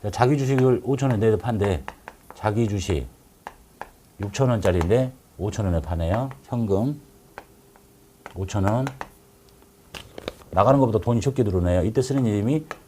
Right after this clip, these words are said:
자기 주식 처분 손실이야.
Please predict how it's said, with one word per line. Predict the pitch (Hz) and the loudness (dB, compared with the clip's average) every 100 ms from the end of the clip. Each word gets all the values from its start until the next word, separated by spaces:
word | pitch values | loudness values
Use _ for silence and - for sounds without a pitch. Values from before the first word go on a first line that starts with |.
| - | -16
자기 | - 95 107 90 64 - - - - | -6 -2 0 0 -2 -10 -20 -20 -20
주식 | - - - 120 - - - - - - - - | -12 -6 -4 -4 -6 -16 -20 -20 -20 -20 -20 -20
처분 | - 131 120 123 131 131 - - - - - - - | -10 -4 -2 -2 -4 -6 -14 -20 -20 -20 -20 -20 -20
손실이야. | - 160 156 135 92 76 85 | -10 -4 -4 -4 -2 2 2